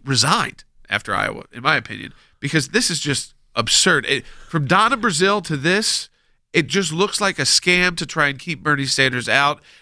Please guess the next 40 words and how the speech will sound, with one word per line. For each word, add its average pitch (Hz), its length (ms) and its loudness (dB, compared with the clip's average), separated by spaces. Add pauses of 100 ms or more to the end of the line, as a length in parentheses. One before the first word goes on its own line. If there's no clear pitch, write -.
And 135 140 2
I 151 100 2
think 180 220 -8
that - 140 -14
they 147 100 2
will 139 120 0
do 135 160 0
everything 156 440 0
possible. 131 400 -2
That's 120 120 -6
why 120 140 0
I 123 40 2
th-, 123 100 -12
agree 131 240 -4
with 151 120 0
you, 131 120 0
Dad, 113 320 2 (300)
that 113 100 -4
they're 160 80 4
not 175 140 2
gonna 196 180 2
throw 180 200 0
Bloomberg 147 440 0
totally 147 320 2
under 135 160 -2
the 135 40 -2
bus, 117 380 2 (400)
uh, 123 300 4
because 135 300 -4
they're 139 100 2
gonna 131 160 0
do 135 120 2
everything 165 360 0
possible 135 440 0
to - 140 -10
keep - 240 -8
Bernie 123 240 2
Sanders 113 480 0
out, 113 300 2 (360)
regardless 143 760 2